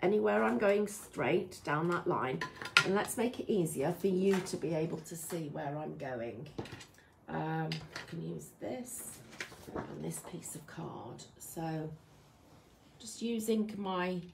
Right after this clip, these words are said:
craft mat to make sure I've got everything straight, which I have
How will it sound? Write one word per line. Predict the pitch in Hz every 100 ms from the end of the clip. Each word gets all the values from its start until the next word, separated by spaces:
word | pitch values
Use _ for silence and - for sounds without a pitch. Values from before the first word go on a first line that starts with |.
| - - - - - - - - - - - -
craft | 196 175 170 -
mat | 127 131 180 - -
to | 175
make | 165 160
sure | - 165 151
I've | 151
got | -
everything | 160 156 - 147 147
straight, | - - 139 139 - - - - - - - - - - - -
which | - -
I | - -
have | 110